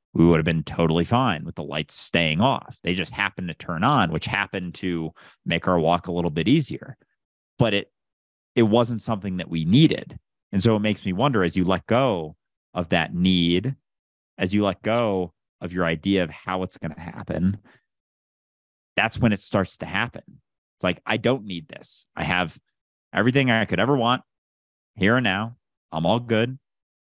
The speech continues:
Things are, things are going as they are." And that's when, you know, reality starts working in your favor, but it's not something you can fake. It's not like,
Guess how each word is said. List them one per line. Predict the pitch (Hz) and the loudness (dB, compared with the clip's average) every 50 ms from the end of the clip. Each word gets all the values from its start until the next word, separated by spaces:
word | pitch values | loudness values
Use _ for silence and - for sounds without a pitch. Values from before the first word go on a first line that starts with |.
| _ _ | _ _
Things | - 95 98 101 127 | -4 -4 -2 0 -2
are, | 123 107 - _ _ - | -2 -4 -6 _ _ -6
things | 107 98 95 | -4 -2 -2
are | 117 101 | -2 -2
going | - 110 101 104 113 113 | 0 2 2 2 2 0
as | 113 107 | -2 -2
they | 113 123 113 | -2 0 0
are." | 101 90 87 87 90 104 117 - _ _ _ _ _ _ _ _ _ _ _ _ _ - | 2 2 2 2 0 -2 -4 -8 _ _ _ _ _ _ _ _ _ _ _ _ _ -8
And | 101 95 95 98 | -6 -4 -2 0
that's | 107 120 120 - - - | -2 -2 -4 -6 -12 -10
when, | - 117 107 101 95 92 87 82 80 _ _ _ _ _ _ _ _ _ _ _ _ _ _ _ _ _ _ _ - | -6 -6 -4 -4 -4 -6 -8 -10 -10 _ _ _ _ _ _ _ _ _ _ _ _ _ _ _ _ _ _ _ -8
you | - 92 | -4 -2
know, | 82 78 76 | 0 0 -2
reality | 76 82 85 92 95 95 92 98 110 113 107 90 87 | -2 2 4 6 8 8 6 6 2 0 -2 -2 -4
starts | 82 - - - 95 92 - - | -6 -6 -6 -4 -4 -4 -4 -6
working | 101 101 90 - 98 | -6 -6 -2 0 2
in | 92 85 | 2 2
your | 80 78 | 2 2
favor, | - - 120 143 127 | 2 2 4 4 4
but | 92 73 - 87 | 2 2 0 -2
it's | - - | 0 0
not | 113 120 - - | 0 0 0 -2
something | 139 120 110 110 101 | -4 -2 -2 -2 0
you | 95 85 - | -2 -2 -2
can | - 101 85 80 73 73 73 - _ _ _ _ _ _ _ _ | -4 -4 -4 -4 -6 -8 -12 -16 _ _ _ _ _ _ _ _
fake. | - 127 98 - - _ - - _ _ _ _ _ _ _ _ _ _ _ _ | 0 0 0 0 -4 _ -20 -20 _ _ _ _ _ _ _ _ _ _ _ _
It's | - 95 - - | -14 -10 -2 2
not | 107 104 107 - | 2 2 2 2
like, | 110 104 92 85 - - | 2 2 2 2 0 -4